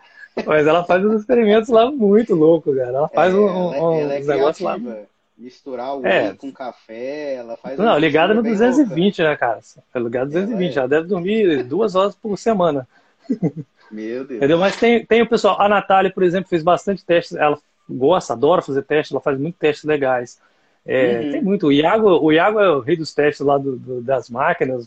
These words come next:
Speaker 2: faz
Speaker 1: Dos
Speaker 2: um monte de
Speaker 1: expressos,
Speaker 2: coisa.
Speaker 1: é.
Speaker 2: O Xará, o Xará, cara, o Xará tá dando gosto de ver. O Xará tá pegando, tá pegando
Speaker 1: Não,
Speaker 2: um
Speaker 1: ele
Speaker 2: gosto
Speaker 1: tá
Speaker 2: aí pra
Speaker 1: mesmo.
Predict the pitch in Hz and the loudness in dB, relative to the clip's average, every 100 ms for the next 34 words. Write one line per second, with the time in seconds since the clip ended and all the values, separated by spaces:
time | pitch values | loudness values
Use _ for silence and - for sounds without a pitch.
0 | 113 131 131 139 139 123 143 151 131 110 | -8 -6 -4 -4 -4 0 2 2 0 -6
1 | 104 98 - 165 - 185 165 165 190 - | -8 -10 -4 -2 0 0 2 2 2 -2
2 | _ _ 165 160 196 180 180 196 190 165 | _ _ -8 -4 0 2 2 2 2 0
3 | 151 175 180 190 175 196 165 185 180 170 | 2 0 2 0 -2 -4 0 0 -2 -6
4 | 180 147 147 - 147 170 185 - 180 175 | -6 -2 -4 -2 -2 -2 -2 -8 -6 -4
5 | 190 190 175 170 _ - - 175 165 190 | -4 -6 -8 -12 _ -16 -6 -4 -2 -2
6 | 170 151 190 - 175 - 170 - | 0 2 2 2 -2 0 -2 -4